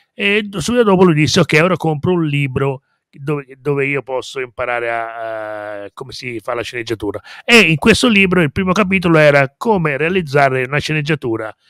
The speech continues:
<laughs> alla Mario Puzo. <laughs> Sì, che quindi lo avrei, <laughs> l'avrei già emulato.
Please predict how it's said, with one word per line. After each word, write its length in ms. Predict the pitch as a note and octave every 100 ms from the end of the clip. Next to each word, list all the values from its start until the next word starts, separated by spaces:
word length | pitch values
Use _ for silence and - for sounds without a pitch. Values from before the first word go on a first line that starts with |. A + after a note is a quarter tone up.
| _ _
<laughs> 280 | - - -
alla 220 | C3 C#3
Mario 240 | B2 A#2+
Puzo. 400 | F#2 G#2+ F#2 F#2+ - - - -
<laughs> 320 | _ - - - - D#3+
Sì, 240 | G3 - F#3+
che 200 | - E3
quindi 340 | C#3 D3+ C3 - - -
lo 100 | D#3
avrei, 360 | D#3+ D#3 D3+ -
<laughs> 40 |
l'avrei 380 | F3+ D3+ D#3+ C3+
già 160 | C3
emulato. 520 | B2+ B2 B2 B2+ G#2